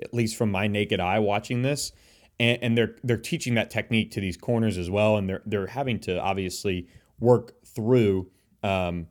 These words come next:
improving that technique that this group needed to work on. And, and it's gonna be a process. I will say Jahari Rogers, uh,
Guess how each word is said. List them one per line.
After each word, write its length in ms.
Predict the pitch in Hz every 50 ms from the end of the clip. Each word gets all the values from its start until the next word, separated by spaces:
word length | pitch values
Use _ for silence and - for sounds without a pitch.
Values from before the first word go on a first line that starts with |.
| _ _ _ -
improving 440 | 131 113 113 - 160 165 151 151 131
that 180 | 117 107 107
technique 580 | - - 113 - - 113 113 110 101 - - - _ _ _ _ _ _ -
that 200 | 107 101 - 113
this 220 | 117 120 117 -
group 480 | - - 107 117 120 113 110 110 - - _ _ _ _ _ _ _ _ _ _ _ _ _ _ _ -
needed 440 | 120 123 131 131 123 120 117 104 92
to 340 | - 117 113 107 104 - - - _
work 320 | - 113 123 131 117 - -
on. 220 | - - - - - _ _ _ -
And, 160 | 120 117 -
and 140 | 131 127 123
it's 140 | 113 - -
gonna 180 | 143 127 120
be 100 | 117 117
a 60 | 107
process. 640 | - - 123 113 101 98 90 - - 78 78 - - 101 - _ _ -
I 100 | - 113
will 160 | 117 120 123 120
say 220 | - - 120 101
Jahari 400 | 85 107 101 101 120 113 110 98
Rogers, 500 | 104 101 107 110 107 110 113 107 110 - _ _ _ - - - _ _ _ -
uh, 200 | 107 95 95